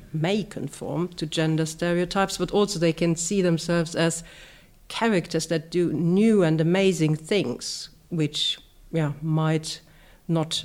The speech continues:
generally be possible within, uh, standard structures. But girls could then, for instance, see themselves as princesses, or they could see themselves as astronauts or computer scientists.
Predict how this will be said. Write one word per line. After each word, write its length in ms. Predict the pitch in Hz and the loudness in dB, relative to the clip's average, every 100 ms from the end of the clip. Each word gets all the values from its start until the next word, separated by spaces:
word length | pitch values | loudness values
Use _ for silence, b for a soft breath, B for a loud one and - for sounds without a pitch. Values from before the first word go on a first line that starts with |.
| - | -6
generally 440 | 165 160 160 151 | -2 0 2 2
be 120 | 151 151 | 2 0
possible 500 | - 196 147 131 - B B - | -2 -4 -2 -6 -8 B B -4
within, 440 | 156 147 147 147 - | 0 2 0 -2 -4
uh, 160 | 160 - | -4 -4
standard 480 | - 156 151 139 - | -2 0 2 0 -4
structures. 600 | - 170 - - 151 - B B B B B 185 | -4 -6 -4 -6 -8 -12 B B B B B -2
But 320 | 180 - - b b b b - - | 0 -2 -12 b b b b -16 4
girls 440 | 214 208 208 - - | 6 8 4 -4 -4
could 240 | 202 - | -4 -2
then, 260 | 170 156 170 | 0 2 2
for 180 | - 175 | 2 2
instance, 440 | 165 165 165 160 | 2 0 -2 -2
see 160 | 202 185 | 0 2
themselves 480 | 165 165 175 165 165 | 2 2 0 0 -2
as 100 | - | -4
princesses, 960 | - 180 180 - 160 131 143 226 - - | 2 4 4 2 -4 -2 -4 -4 -8 2
or 400 | 254 180 151 160 | 6 6 6 4
they 100 | 175 | 0
could 180 | 175 - | 0 -2
see 140 | 190 | 0
themselves 400 | 170 160 170 165 | 0 0 0 -2
as 120 | 160 | -6
astronauts 760 | - 160 - 214 151 123 117 165 | -6 -6 -4 -2 -2 -4 -6 -6
or 80 | 156 | -4
computer 420 | 160 170 180 151 | -4 -4 -4 -4
scientists. 760 | - 190 147 - - - - | -2 -2 -2 -4 -10 -12 -16